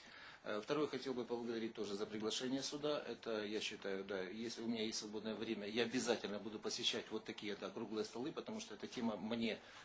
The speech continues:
не безразлична, это первое. Второе, я действительно двадцать пять лет промышленности, поэтому я знаю, о чем мы здесь будем говорить. Вот. И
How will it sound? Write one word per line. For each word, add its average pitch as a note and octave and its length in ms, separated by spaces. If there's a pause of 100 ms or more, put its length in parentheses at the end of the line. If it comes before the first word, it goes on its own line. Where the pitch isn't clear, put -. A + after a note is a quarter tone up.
не B2 140
безразлична, G#2+ 680
это G#2 140
первое. D3 380
Второе, A#2+ 300
я G2+ 60
действительно G#2+ 500
двадцать G2+ 260
пять G#2 200
лет G2+ 100
промышленности, C3+ 680
поэтому G#2 460 (320)
я A2 160
знаю, A#2+ 320
о G2+ 40
чем A#2+ 180
мы G#2+ 120
здесь G#2 240
будем G#2 300
говорить. G2 400 (640)
Вот. G2 240
И A2+ 180